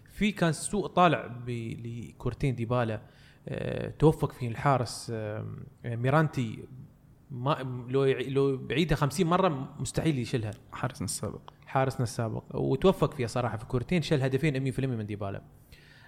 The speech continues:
Speaker 1: آه، ما نتكلم وايد. في، آه، شفنا شوط أول كان جيد. آه، في، آه، سيطرة كاملة ل-، آه، لف-، اليوفي بدون أي هجمة كانت واضحة ل-، آه،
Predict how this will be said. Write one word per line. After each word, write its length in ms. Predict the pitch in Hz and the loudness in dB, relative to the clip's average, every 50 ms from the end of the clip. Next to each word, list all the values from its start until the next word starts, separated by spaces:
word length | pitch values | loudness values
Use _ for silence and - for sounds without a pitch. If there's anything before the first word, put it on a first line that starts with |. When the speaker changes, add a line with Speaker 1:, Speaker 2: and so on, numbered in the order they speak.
| - - 117 | -16 -6 -2
Speaker 1:
آه، 760 | 123 127 127 123 123 123 120 120 120 120 120 120 117 120 123 | -2 0 0 0 0 0 -2 -2 -2 -2 -4 -4 -4 -4 -2
ما 180 | 185 330 339 | -2 0 0
نتكلم 420 | 165 - - - - 107 107 104 107 | 0 -2 -2 -6 -6 -4 -4 -4 -4
وايد. 280 | 107 117 156 226 - | -2 -2 -2 -4 -4
في، 500 | - - - 165 127 113 113 117 117 117 | -8 -8 -4 -4 -2 -2 -2 0 0 0
آه، 340 | 117 123 127 131 69 - - - | 0 0 -2 -2 -4 -6 -8 -8
شفنا 280 | - - 196 - 165 147 | -2 -2 0 2 2 2
شوط 260 | - - 135 - - | 4 2 0 2 2
أول 240 | 139 131 127 120 - | 0 2 2 0 0
كان 200 | - 120 113 113 | -2 -6 -4 -2
جيد. 300 | 120 127 175 202 - - - - - _ - - - - - - _ _ - - - - - - - - - - - - - - | -2 -2 -2 -2 -6 -10 -20 -20 -20 _ -20 -20 -20 -20 -20 -20 _ _ -20 -20 -20 -20 -20 -20 -20 -20 -18 -18 -18 -16 -12 -10
آه، 80 | 139 123 - - | -10 -10 -10 -12
في، 320 | - 139 127 123 120 120 117 | -8 -8 -6 -6 -6 -8 -8
آه، 80 | 110 - - | -10 -12 -10
سيطرة 360 | - - 139 135 135 139 127 127 | 0 2 2 4 4 2 2 2
كاملة 480 | - 151 147 143 131 120 110 104 - - - - - - - - - - - _ - - - - | 6 8 8 8 8 4 2 -2 -6 -8 -14 -20 -20 -20 -20 -20 -20 -20 -20 _ -20 -18 -12 -10
ل-، 360 | 120 113 110 107 107 110 117 | -8 -6 -6 -6 -8 -8 -10
آه، 800 | 117 117 117 113 117 117 117 120 120 117 117 117 117 - 58 127 143 - - - - _ - - - - - - _ - 135 | -10 -10 -10 -10 -10 -10 -12 -12 -14 -14 -14 -14 -14 -12 -14 -14 -16 -18 -20 -20 -20 _ -20 -20 -20 -20 -20 -20 _ -16 -12
لف-، 320 | 123 123 120 113 - 120 | -10 -10 -10 -10 -8 -8
اليوفي 680 | 113 113 113 113 113 113 127 143 160 160 151 196 233 285 | -8 -8 -8 -10 -10 -6 -2 -2 -2 -2 -2 -4 -4 -4
بدون 300 | 214 143 131 160 151 135 | -6 -4 -2 0 0 0
أي 260 | - 147 139 127 110 | 0 0 0 0 0
هجمة 440 | 117 131 123 - 123 120 113 110 110 - - - - | -2 -2 -2 -2 -6 -6 -6 -8 -10 -14 -18 -18 -10
كانت 300 | - 123 120 117 - - | -8 -6 -6 -6 -4 -2
واضحة 280 | 123 117 117 - - 110 | -2 -2 -2 -4 -8 -6
ل-، 240 | 110 113 113 117 117 | -6 -6 -6 -6 -6
آه، 380 | 113 113 113 113 113 113 110 | -6 -6 -6 -6 -8 -8 -10